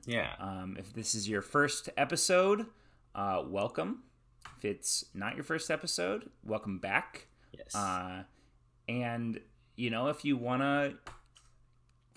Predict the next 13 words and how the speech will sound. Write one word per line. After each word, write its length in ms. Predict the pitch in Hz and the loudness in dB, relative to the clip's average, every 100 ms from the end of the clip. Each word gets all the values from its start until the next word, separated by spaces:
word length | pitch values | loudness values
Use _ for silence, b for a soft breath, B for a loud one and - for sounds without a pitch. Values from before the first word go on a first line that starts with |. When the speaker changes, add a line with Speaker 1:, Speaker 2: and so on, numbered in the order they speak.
| 107 | -6
Speaker 2:
dig 240 | 135 139 - | -2 -2 0
deeper 480 | 139 - 117 95 | 0 2 0 2
into 380 | 98 107 104 131 | 0 -2 0 -2
the 140 | 113 117 | 0 0
world 380 | 110 139 175 | 2 2 2
that 100 | - | -2
we've 200 | 82 92 | -6 -8
created, 520 | - 101 90 87 87 - | -6 -4 -2 -2 -6 -6
you 140 | 98 110 | -6 -2
can 360 | 131 123 120 - | -2 -2 -4 -4
find 320 | 113 110 139 | -2 0 2
us 160 | 139 | 2
on, 380 | 131 135 139 139 | 2 2 2 -2